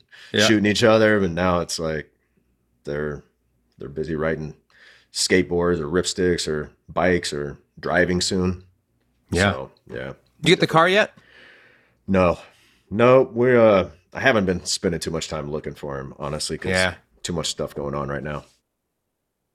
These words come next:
Speaker 1: Folks, I told Dave not to get a used General Motors product.
Speaker 2: Yeah, Paul's my go-to guy. If I,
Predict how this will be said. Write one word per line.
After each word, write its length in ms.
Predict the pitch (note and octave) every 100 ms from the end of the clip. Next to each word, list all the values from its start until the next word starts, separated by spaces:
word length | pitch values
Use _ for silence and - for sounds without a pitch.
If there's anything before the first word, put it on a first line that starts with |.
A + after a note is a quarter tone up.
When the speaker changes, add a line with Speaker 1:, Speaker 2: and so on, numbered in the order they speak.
| _
Speaker 1:
Folks, 320 | - E3+ D#3
I 80 | E3
told 280 | - F#3 C#3+
Dave 260 | D#3 C#3+ C3
not 160 | C3+ B2
to 80 |
get 120 | B2+ A2
a 60 |
used 720 | G#2 G#2+ B2+ A#2+ A2+ G#2 C3 A2+
General 480 | G2+ A#2+ A2 G2+
Motors 460 | F#2+ F#2+ G2 F2+ E2+
product. 640 | - F#2+ D#2+ D#2 E2 - - - - - _ _ _ _ _
Speaker 2:
Yeah, 120 | F#2+
Paul's 300 | E2+ G#2 B2+ B2+
my 120 | B2
go-to 400 | G2 G2+ G2 F2+
guy. 320 | F2 E2+ D2+
If 160 | D2+ F#2
I, 280 | F2+ E2+